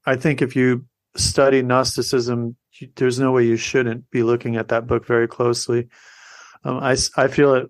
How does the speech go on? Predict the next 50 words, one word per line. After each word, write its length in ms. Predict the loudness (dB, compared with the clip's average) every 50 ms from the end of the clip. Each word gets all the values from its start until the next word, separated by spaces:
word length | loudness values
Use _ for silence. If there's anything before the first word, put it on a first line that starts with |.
| _ 0
all 200 | 2 4 4 4
of 100 | 2 2
his 200 | 0 -2 0 0
work 180 | 0 -2 -2
stands 320 | -4 -6 -6 -4 -4 -4 -4
up 100 | -6 -6
to 100 | -6 -6
the 80 | -6 -4
test 340 | -2 -2 -2 -2 -2 -4
of 80 | -8 -6
time, 300 | -4 -2 0 0 0 0
but 100 | -2 0
that 220 | 0 0 0 0
book 200 | -2 -4 -4 -4 -10
in 160 | -10 -10 -6
particular. 540 | -6 -6 -2 -2 -2 0 2 2 2 0 -2 -6 -16 -20 -20 -20 -20 -20 -18 _ -2
But 180 | -2 -2 -2 -2 -6
he 180 | -2 0 2 4
gets 240 | 4 2 2 2
into 260 | 0 -2 0 2 0 2
the 100 | 0 0
conflict, 500 | -2 0 0 0 0 0 0 -2 -2 -2
for 140 | -4 -4 -4
instance, 400 | -4 -4 -6 -8 -10 -10 -10 -6
between 380 | -8 -6 -4 -2 -2 0 0
the 60 | 0 -2
sect, 460 | 0 2 2 2 0 0 _ -20 -18 -12 -12
uh, 60 | -12 -12 -10
sects 380 | -6 -2 0 0 0 0 0
of 120 | -2 0 0
the 160 | 0 0 0
Ebionites 560 | 0 0 0 2 0 0 0 0 -2 -2 -4
and 100 | -4 -4
the 60 | -4 -4
Elkasites 760 | -2 -2 -2 -2 -2 -4 -4 -2 -2 -2 -2 -4 -6 -8 -12
in 120 | -10 -8
there, 320 | -8 -6 -6 -6 -6 -8 -10 -16 -20 -18 -18 -18 -12 -6
and 120 | -2 0 2
how 140 | 4 4
that 200 | 4 4 4 4
relates 500 | 2 2 4 4 4 4 2 2 -2 -6 -6
to, 400 | -2 0 2 2 4 2 2 -2 -6 -20 -20 -20 -20 -20 _ -20 _ _ _
uh, 340 | -2 0 2 2 2 0 0
the 160 | 0 -2 -2
descriptions 680 | -2 -2 -4 -6 -4 -2 -2 -2 -2 -2 -4 -4 -2 -2
in 100 | -2 -2
the 80 | -2 -2
book 260 | 0 0 0 0 -2
of 100 | -6 -6
Acts 640 | -2 0 2 2 2 2 0 -2 -6 -8 -8 -10